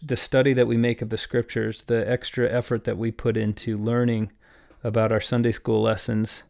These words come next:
as already having responded to our prophet and apostles' challenge to have a more balanced effort, a more home-centered, church-supported effort, something that we do on our own to take our own personal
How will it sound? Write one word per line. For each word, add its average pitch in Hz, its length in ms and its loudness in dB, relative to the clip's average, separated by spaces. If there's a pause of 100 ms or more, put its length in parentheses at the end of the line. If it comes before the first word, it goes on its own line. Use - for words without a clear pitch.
(880)
as 110 560 0 (480)
already 131 440 6
having 120 300 4
responded 117 720 0
to 110 460 -4 (360)
our 107 200 0
prophet 113 380 -2
and 110 120 0
apostles' 110 500 -4
challenge 110 600 -4
to 120 400 -4 (420)
have 123 160 -2
a 120 60 2
more 117 160 2
balanced 113 540 0
effort, 110 360 -4
a 117 60 -4
more 113 200 0
home-centered, 110 520 -2
church-supported 120 720 -8
effort, - 380 -10 (340)
something 120 340 -2
that 113 120 0
we 113 100 -2
do 110 240 0
on 110 100 0
our 107 140 -2
own 113 300 -2
to - 140 -10
take - 360 -6 (380)
our 120 180 2
own 127 260 4
personal 120 640 -2